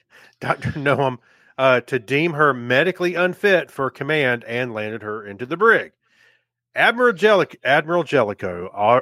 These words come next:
orders the Dauntless to get a boarding party onto the protostar,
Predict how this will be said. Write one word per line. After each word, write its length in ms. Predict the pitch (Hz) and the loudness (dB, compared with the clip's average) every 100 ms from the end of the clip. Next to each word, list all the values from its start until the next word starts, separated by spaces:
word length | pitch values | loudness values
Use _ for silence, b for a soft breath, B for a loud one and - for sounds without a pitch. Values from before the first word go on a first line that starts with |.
| - | 2
orders 380 | 123 139 147 139 | 0 2 2 0
the 120 | 117 | -6
Dauntless 480 | 101 110 104 101 92 | -2 -4 -4 -12 -12
to 200 | - 107 | -10 -10
get 340 | 98 120 135 - | -4 -2 -2 -6
a 180 | 127 117 | -8 -8
boarding 440 | 92 120 180 190 127 | -8 -6 -2 -2 -4
party 420 | 107 95 95 107 | -6 -6 -8 -6
onto 320 | 120 170 - 180 | 0 0 0 -2
the 100 | 175 | 2
protostar, 580 | 190 180 - 113 104 | 4 4 2 2 2